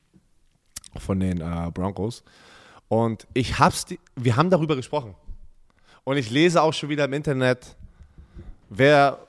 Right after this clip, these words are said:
ist schuld dran, wer, warum. Ey, wo, sobald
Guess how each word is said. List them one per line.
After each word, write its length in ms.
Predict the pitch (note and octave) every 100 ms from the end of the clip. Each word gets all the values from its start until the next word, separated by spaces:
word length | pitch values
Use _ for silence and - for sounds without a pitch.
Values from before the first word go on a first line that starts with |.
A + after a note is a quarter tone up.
| _
ist 120 | B2+
schuld 260 | - F3+ E3+
dran, 420 | D3+ D#3+ E3 D3
wer, 360 | B2+ B2+ C3 B2
warum. 400 | A#2 C#3 E3 D#3+ _ _ -
Ey, 260 | C3 B2+ - -
wo, 480 | A2 A2 E3 F3 - - -
sobald 760 | A#2 C3+ G2+ D3 G3+ A3+ -